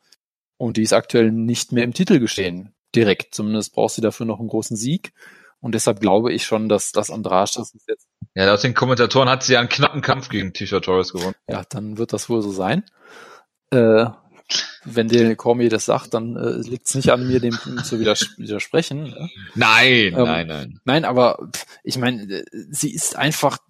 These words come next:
Speaker 1: die, ich, ich glaube halt wirklich Andrade, wenn du, wenn du so Andrade vergleichst mit dem Rest der Division, ich weiß nicht, ob's irgendeinen Kämpfer oder irgendeine Kämpferin gibt, die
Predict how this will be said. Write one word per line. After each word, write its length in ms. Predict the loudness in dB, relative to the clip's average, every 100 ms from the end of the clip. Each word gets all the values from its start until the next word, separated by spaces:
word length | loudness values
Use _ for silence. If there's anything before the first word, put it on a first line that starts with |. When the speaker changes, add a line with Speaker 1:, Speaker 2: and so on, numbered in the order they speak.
| -12
Speaker 1:
die, 260 | -6 -6 -6
ich, 120 | -10 -10
ich 140 | -4
glaube 340 | 2 2 2 2
halt 220 | 2 2
wirklich 260 | -4 -4 -6
Andrade, 500 | -6 -4 0 0 0 -2
wenn 100 | -2
du, 240 | -2 -2
wenn 100 | -4
du 60 | -2
so 140 | -2
Andrade 420 | -4 -2 0 0
vergleichst 560 | 0 -4 2 2 2 -2
mit 120 | -6
dem 100 | -4
Rest 400 | 0 0 0 -2
der 100 | 0
Division, 560 | 0 0 -2 -2 -4 -6 _ _ -20 _ _ -10
ich 120 | 0
weiß 200 | 2 2
nicht, 140 | 2 0
ob's 180 | -4 0
irgendeinen 380 | 2 2 0 -4
Kämpfer 420 | -2 -2 0 2
oder 140 | 2 2
irgendeine 300 | 2 0 0
Kämpferin 480 | -2 -4 -2 -4 -2
gibt, 240 | -4 -4
die 240 | -6 -6